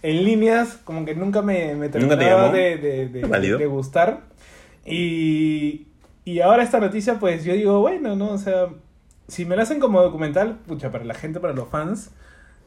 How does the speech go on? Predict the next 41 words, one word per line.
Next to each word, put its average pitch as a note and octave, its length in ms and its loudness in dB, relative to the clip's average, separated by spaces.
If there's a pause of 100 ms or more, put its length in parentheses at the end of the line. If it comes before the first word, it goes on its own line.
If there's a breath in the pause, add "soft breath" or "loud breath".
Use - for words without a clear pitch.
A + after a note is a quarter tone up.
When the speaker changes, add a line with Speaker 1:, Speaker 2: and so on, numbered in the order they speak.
(120)
Speaker 1:
está C3+ 220 -4
bien, C#3+ 500 0
¿no? D3 280 -10 (260)
Pero B2 180 -8
para B2+ 160 -6
alguien D#3+ 240 -4
que, C3 320 -6 (640)
que B2+ 140 -10
no D3+ 160 -6
conoce D#3+ 340 -6
Friends D#3+ 340 -6
o C#3+ 80 -8
que - 80 -10
tenga D#3+ 260 -4
que E3+ 100 -4
conectar C#3+ 380 -4
con C#3 140 -4
ese C#3+ 220 -6
humor C#3 460 -2
de C3 100 -6
los A2+ 160 -8
noventa, C#3 680 -4 (840 soft breath)
no B2+ 120 -8
creo. C3+ 340 -2 (340)
Speaker 2:
No, A2+ 280 4
para A2 160 2
nada. A2 320 4
Speaker 1:
Muy, G#3+ 140 2
muy, A#3+ 260 -2
yo A3 120 0
creo A#3+ 120 4
que G3+ 80 2
mucha G#3 280 -2
gente, G3 360 -6
es G3 60 0
más, G3 220 0
yo F3 60 -4 (280)
te C3 80 -4
apuesto G#3 320 -2
que C3 240 -4
los B2+ 240 -8